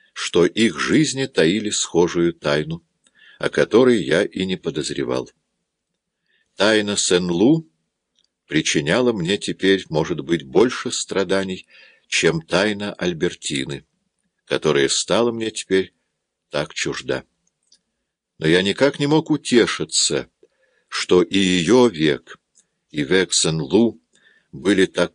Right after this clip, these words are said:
коротки. Они часто говорили, заботясь обо мне:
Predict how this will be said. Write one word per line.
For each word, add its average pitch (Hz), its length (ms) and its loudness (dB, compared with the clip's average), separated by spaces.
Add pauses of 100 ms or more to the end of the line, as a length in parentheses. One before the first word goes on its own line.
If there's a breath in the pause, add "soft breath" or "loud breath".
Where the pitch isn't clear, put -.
коротки. - 680 -2 (1600 loud breath)
Они 87 220 0
часто 110 400 2
говорили, 101 500 4
заботясь 78 640 -2
обо 76 240 -2
мне: 92 320 -2